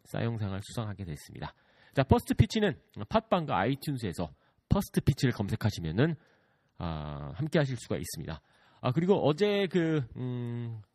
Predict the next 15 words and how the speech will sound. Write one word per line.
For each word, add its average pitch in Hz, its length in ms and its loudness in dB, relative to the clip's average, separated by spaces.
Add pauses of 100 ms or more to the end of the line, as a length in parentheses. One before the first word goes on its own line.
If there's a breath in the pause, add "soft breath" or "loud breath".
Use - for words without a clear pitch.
(120)
십오 170 480 4
회를 147 200 0
듣고, 123 600 2 (380 soft breath)
어, 101 460 0
몇몇 120 320 2
분들이 123 380 2
댓글을 120 400 0
올려주셨는데요. 95 960 2 (280 soft breath)
서형욱 214 760 0
님께서 104 600 -2
올려주셨는데, 85 680 -2 (380 soft breath)
그 131 100 2
뉴욕 143 240 2
양키스 139 480 -2
스테디움이, 139 960 2